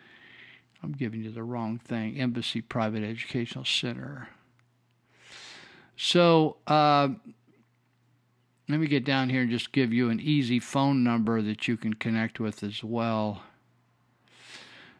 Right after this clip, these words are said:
So, the number, phone number,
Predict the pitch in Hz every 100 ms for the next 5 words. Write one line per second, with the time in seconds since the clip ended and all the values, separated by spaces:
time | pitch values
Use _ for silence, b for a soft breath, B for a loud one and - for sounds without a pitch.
0 | _ - - 156 151 143 - _ _ _
1 | _ _ _ _ _ _ _ _ _ _
2 | - 139 143 180 196 139 151 - - 185
3 | 196 139 123 113 127 135